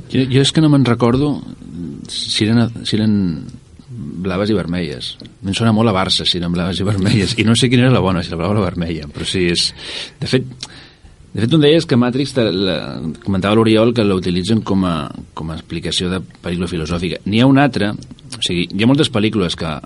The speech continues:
Speaker 2: enfoquen l'espiritualitat d'una forma directa, que és com parlar massa allà de la vida o, o, o l'exor-, si parles d'exorcisme hi ha l'exorcista. Després n'hi ha altres com aquesta, Matrix, que funciona de forma més metafòrica, vale? Que és que parlen... És una pel·lícula,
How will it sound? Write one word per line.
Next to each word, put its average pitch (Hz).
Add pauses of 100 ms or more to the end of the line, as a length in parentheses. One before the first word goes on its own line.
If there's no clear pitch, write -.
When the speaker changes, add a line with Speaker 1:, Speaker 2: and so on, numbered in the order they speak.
(140)
Speaker 2:
enfoquen 101
l'espiritualitat 98
d'una 98
forma 95
directa, 80 (100)
que 69
és -
com 78 (220)
parlar 78
massa 78
allà 80
de 78
la 76
vida 92
o, 80 (240)
o, 65
o - (120)
l'exor-, 82
si 85
parles 87
d'exorcisme 87
hi 82
ha 82
l'exorcista. 98 (480)
Després 107
n'hi 123
ha 120
altres 127
com 95
aquesta, 113
Matrix, 107
que 113
funciona 101
de 98
forma 107
més 101
metafòrica, 90 (480)
vale? 82
Que -
és -
que 85
parlen... 98 (560)
És -
una 104
pel·lícula, 101